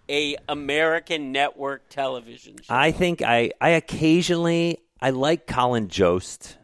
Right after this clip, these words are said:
Speaker 2: so I occasionally go to YouTube and look for
Speaker 1: Oh, my God.
Speaker 2: sa-,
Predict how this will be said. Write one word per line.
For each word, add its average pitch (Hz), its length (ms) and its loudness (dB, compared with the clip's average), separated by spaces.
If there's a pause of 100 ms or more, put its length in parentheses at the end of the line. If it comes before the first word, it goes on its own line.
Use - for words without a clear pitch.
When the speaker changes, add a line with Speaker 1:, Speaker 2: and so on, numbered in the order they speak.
(140)
Speaker 2:
so - 180 0
I 104 100 2
occasionally 117 680 -4
go 104 200 2
to 101 80 -2
YouTube 87 760 -4 (220)
and 90 180 -6
look 87 220 -8
for 87 400 -2
Speaker 1:
Oh, 82 80 -6
my 82 160 -8 (160)
God. 117 100 -12
Speaker 2:
sa-, 117 240 -4